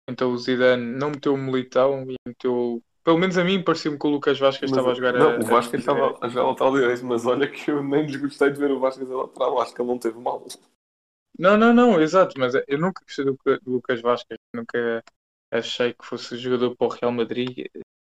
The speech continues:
Speaker 1: Que, é tipo, é o Sérgio Roberto do Barcelona, que é É, é o Sérgio
Speaker 2: Yeah,
Speaker 1: Roberto do Real
Speaker 2: basicamente.
Speaker 1: Madrid. Ou seja, jogadores formados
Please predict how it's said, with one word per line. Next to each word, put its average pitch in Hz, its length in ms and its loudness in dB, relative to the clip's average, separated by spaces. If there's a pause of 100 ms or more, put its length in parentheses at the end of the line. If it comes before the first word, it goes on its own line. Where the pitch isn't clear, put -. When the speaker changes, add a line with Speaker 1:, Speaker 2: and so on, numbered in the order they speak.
(160)
Speaker 1:
Que, - 260 -10 (360)
é 143 260 0
tipo, 214 260 2 (640)
é 185 160 8
o 190 140 6
Sérgio 226 340 4
Roberto 180 440 2
do 180 100 -4
Barcelona, 127 680 -2
que - 160 -4
é 120 220 0 (260)
É, 131 360 6
é 123 60 4
o 135 60 2
Sérgio 160 240 0
Speaker 2:
Yeah, 151 100 0
Speaker 1:
Roberto 156 300 4
do 143 60 -6
Real - 180 0
Speaker 2:
basicamente. 131 200 -6
Speaker 1:
Madrid. 123 260 -6 (680)
Ou 143 120 0
seja, 143 380 4
jogadores 156 380 2
formados 196 800 2